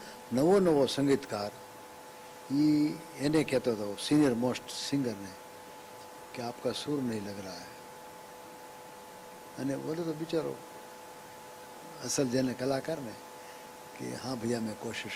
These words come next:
કરતા હું." હવે એ, હવે એવો સૂરોનો બાદશાહ, હવે એને પણ આવું દુનિયા કહી શકે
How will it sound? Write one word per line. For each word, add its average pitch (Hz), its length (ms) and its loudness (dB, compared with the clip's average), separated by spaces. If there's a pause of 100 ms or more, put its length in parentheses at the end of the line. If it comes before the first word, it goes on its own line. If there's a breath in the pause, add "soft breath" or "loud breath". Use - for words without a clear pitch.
કરતા 98 240 -10
હું." 98 340 -12
હવે 143 160 -2
એ, 156 140 0 (520 loud breath)
હવે 143 260 4
એવો 151 260 6 (300)
સૂરોનો 143 360 6
બાદશાહ, 123 500 2 (1000 loud breath)
હવે 135 120 2
એને 160 380 4
પણ 160 180 2
આવું 135 420 2
દુનિયા 127 440 4
કહી 135 160 8
શકે 107 400 -2